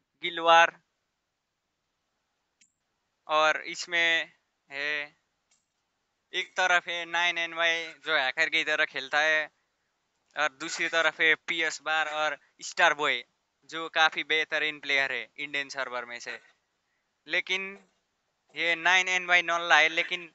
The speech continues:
इसने इन दोनों को challenge कर दिया कि मैं तुमको वन वी टू में मार सकता हूँ।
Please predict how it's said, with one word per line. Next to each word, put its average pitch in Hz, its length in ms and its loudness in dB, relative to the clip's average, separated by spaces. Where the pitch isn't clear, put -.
इसने 170 520 -6
इन 165 160 -18
दोनों 170 260 -12
को 175 120 -16
challenge 160 440 -6
कर 156 260 -2
दिया 156 260 0
कि 147 320 -10
मैं 151 200 -10
तुमको 147 340 -18
वन 147 240 -6
वी 120 100 -12
टू 143 120 -16
में 139 160 -8
मार 135 220 -4
सकता 131 300 -10
हूँ। 113 200 -10